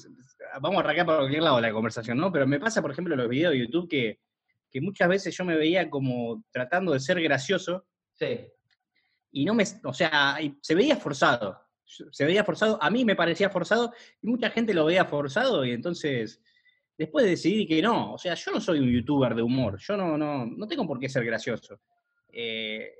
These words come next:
Speaker 1: cada uno tiene su, su forma de expresarse, su forma de contar las cosas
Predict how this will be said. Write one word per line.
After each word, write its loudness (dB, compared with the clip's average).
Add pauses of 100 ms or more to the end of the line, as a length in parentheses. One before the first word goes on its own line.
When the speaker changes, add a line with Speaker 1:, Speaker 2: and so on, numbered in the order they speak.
(160)
Speaker 1:
cada 2
uno 4
tiene 0
su, -8
su -14
forma 0
de -2
expresarse, -2
su -6
forma -4
de -4
contar -4
las -6
cosas -8